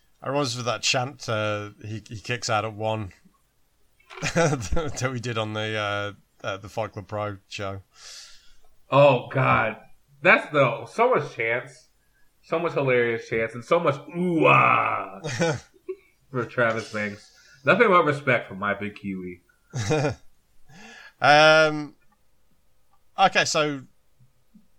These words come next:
Speaker 1: night three. I'm just looking through my notes here.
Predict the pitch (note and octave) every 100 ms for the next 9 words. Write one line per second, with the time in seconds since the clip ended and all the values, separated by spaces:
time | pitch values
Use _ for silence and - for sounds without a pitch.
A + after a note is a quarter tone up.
0 | _ _ _ _ _ D3+ C#3+ E3+ - -
1 | - D#3 D3 G#2 A2+ - - _ _ _
2 | _ _ _ _ _ _ _ _ _ _
3 | _ _ _ _ _ - A#2 - A#2+ A#2+
4 | A#2 G#2 A2+ A2 G2+ G2+ G2+ A2 - G#2
5 | G2+ G2+